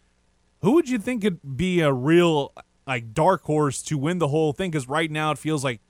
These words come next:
yeah, Cam Smith, Cam Young, Rory McIlroy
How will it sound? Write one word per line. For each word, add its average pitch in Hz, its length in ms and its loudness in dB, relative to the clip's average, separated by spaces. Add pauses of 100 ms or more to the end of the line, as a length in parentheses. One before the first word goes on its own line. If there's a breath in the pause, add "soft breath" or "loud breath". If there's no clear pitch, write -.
(300)
yeah, 127 260 -2 (240)
Cam 160 320 -2
Smith, 156 380 -2
Cam 151 320 -4
Young, 156 480 0 (360)
Rory 139 280 0
McIlroy 147 680 0